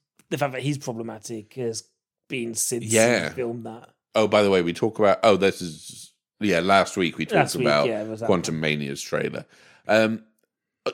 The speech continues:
Speaker 2: are you excited for Quantum Mania?
Speaker 1: I don't know. I, the, the, the problem
Speaker 2: It's maybe, oh, it's not out yet, no.
Speaker 1: Right, the problem is that I have with Quantum Mania is, A, I, uh, right, I loved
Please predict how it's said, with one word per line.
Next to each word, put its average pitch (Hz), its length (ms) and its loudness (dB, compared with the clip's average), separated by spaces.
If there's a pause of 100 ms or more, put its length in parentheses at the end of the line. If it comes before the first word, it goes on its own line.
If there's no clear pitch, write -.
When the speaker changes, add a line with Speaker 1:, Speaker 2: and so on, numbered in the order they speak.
(180)
Speaker 2:
are 185 80 4
you 349 220 4
excited 170 640 2
for 73 100 -8
Quantum 65 460 -8
Mania? 52 500 -16 (480)
Speaker 1:
I 226 440 -4 (100)
don't 160 440 0
know. 110 720 -8 (400)
I, 208 160 -8
the, 214 120 -6
the, 208 200 -2
the 160 120 -8
problem 135 320 0
Speaker 2:
It's - 180 -8
maybe, 123 480 0 (760)
oh, 107 120 6
it's 98 140 -2
not 104 140 0
out 92 260 0
yet, 69 220 -8
no. 76 320 -6
Speaker 1:
Right, 135 200 -6
the 135 80 -12
problem 185 360 -2
is 120 460 -6 (240)
that 151 120 -8
I 139 100 -2
have 127 180 -2
with 120 100 -12
Quantum 117 280 -6
Mania 107 540 -12 (300)
is, 117 640 -8 (400)
A, 135 380 0
I, 127 220 -4 (240)
uh, - 140 -12
right, 127 220 -2
I 135 100 2
loved 151 360 2